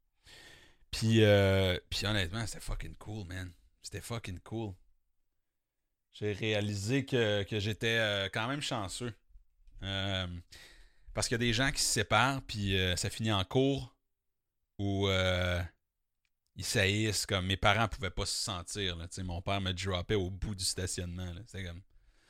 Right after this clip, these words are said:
ça marchait pas. Fait que, euh, je trouve ça vraiment cool d'avoir une belle relation avec, euh, cette demoiselle, euh, qui est une bonne maman, puis une, une excellente ex.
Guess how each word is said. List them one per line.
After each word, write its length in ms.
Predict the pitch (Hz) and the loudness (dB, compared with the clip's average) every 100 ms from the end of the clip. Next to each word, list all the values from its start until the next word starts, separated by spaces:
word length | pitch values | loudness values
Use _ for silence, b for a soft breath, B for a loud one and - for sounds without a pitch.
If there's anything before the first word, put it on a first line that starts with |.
| b b b b b b | b b b b b b
ça 80 | 95 | -2
marchait 260 | 87 - | -2 -2
pas. 140 | 90 98 | -4 0
Fait 160 | 110 | 0
que, 120 | - 104 | 0 2
euh, 380 | 104 101 101 - | 4 4 2 0
je 80 | - | -4
trouve 180 | 107 | -2
ça 120 | 98 101 | 0 2
vraiment 340 | 104 107 101 | 2 2 0
cool 180 | - 110 | 0 0
d'avoir 200 | 98 92 | 2 2
une 80 | 92 | 0
belle 140 | 95 | 0
relation 440 | 92 90 87 110 104 | 0 0 0 -2 0
avec, 300 | 95 92 95 | 0 -2 -4
euh, 420 | 87 87 87 87 | -4 -4 -6 -8
cette 220 | - 87 | -8 -4
demoiselle, 600 | 98 98 95 98 123 135 127 - - - - - - - - _ _ _ - - - - - - | -4 -2 -2 2 2 2 -6 -18 -20 -20 -20 -20 -16 -16 -18 _ _ _ -20 -20 -20 -20 -12 -4
euh, 680 | 104 98 98 95 95 95 98 | 0 2 2 0 -2 -4 -6
qui 100 | 107 | -6
est 100 | 98 | -4
une 140 | 98 | -2
bonne 180 | 98 101 | 0 2
maman, 300 | 104 95 107 | 0 0 -2
puis 120 | 104 | -2
une, 220 | 104 92 90 92 | -4 -4 -8 -8
une 200 | 117 104 | -6 -2
excellente 440 | 107 - 98 85 - | -2 -2 -4 -6 -8
ex. 320 | 92 - - | -8 -6 -8